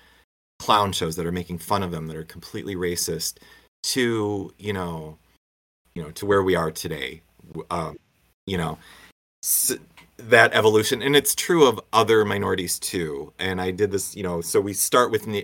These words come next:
um, African Americans in that class, and then I sort of branch out in the story of how Native Americans and, l-, you know, Latinx people, I, I tried to incorporate queer representation, but that's such a big topic,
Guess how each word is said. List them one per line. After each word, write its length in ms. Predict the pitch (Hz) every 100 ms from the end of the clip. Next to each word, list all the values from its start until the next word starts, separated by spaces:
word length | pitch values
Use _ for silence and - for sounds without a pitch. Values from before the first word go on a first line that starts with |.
| -
um, 320 | 90 85 82 -
African 380 | 104 113 107
Americans 340 | 101 90 87 85
in 60 | 87
that 120 | -
class, 300 | 87 80 -
and 120 | 85
then 100 | 82
I 180 | 82 82 - - -
sort 200 | - 101
of 60 |
branch 240 | 101 98 113
out 240 | 98 95
in 80 | 87
the 80 | 87
story 340 | - 98 90
of 100 | 87
how 280 | 92 85 82
Native 280 | 92 107 101
Americans 840 | 98 92 90 82 87 87 85 85 -
and, 500 | 82 80 78 78 - - - - _ -
l-, 280 | 95 85 -
you 160 | - 87
know, 100 | 82
Latinx 600 | 90 101 95 92 87 -
people, 580 | - 107 - 92 87 87
I, 140 | 98 - -
I 100 | 101
tried 280 | - 131 117
to 40 |
incorporate 720 | 104 - 101 95 87 85 - _ _ _ _ _ _
queer 320 | - 120 107
representation, 840 | 98 92 95 98 85 98 - 98
but 120 | 85
that's 480 | 92 90 - - - -
such 420 | - - 98 -
a 60 | 87
big 320 | 80 87 85
topic, 520 | - 90 - 82 80